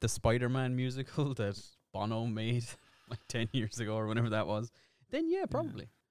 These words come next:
Speaker 1: I would.
Speaker 2: Wasn't Michael Jackson involved in that as well in
Speaker 1: I
Speaker 2: some
Speaker 1: think he was supposed to do s-, something with the music or something. I don't know. Didn't it get shut down because it was too dangerous?
Speaker 2: Yeah, I think someone got injured or something. Here, look, here, we're talking about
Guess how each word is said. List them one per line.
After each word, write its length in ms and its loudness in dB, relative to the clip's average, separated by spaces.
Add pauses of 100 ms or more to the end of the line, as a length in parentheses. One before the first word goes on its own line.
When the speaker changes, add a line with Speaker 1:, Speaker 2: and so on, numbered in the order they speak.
Speaker 1:
I 100 -8
would. 340 -6
Speaker 2:
Wasn't 520 -2
Michael 280 0
Jackson 300 -2
involved 280 -4
in 60 -4
that 140 -2
as 120 -6
well 160 -2
in 120 -4
Speaker 1:
I 20 -6
Speaker 2:
some 260 -6
Speaker 1:
think 160 4
he 100 2
was 140 0
supposed 280 -2
to 40 -4
do 140 -2
s-, 160 -6 (320)
something 340 -4
with 140 -4
the 80 -6
music 400 -6
or 40 -6
something. 360 -4
I 80 -4
don't 100 2
know. 180 -2
Didn't 220 -2
it 140 -2
get 100 0
shut 240 0
down 300 2
because 240 -4
it 40 -10
was 100 -14
too 180 -6
dangerous? 580 -6 (960)
Speaker 2:
Yeah, 280 4
I 20 0
think 160 2
someone 200 4
got 180 -2
injured 340 2
or 40 -2
something. 260 0
Here, 100 6
look, 240 2 (120)
here, 300 2
we're 200 4
talking 320 0
about 240 2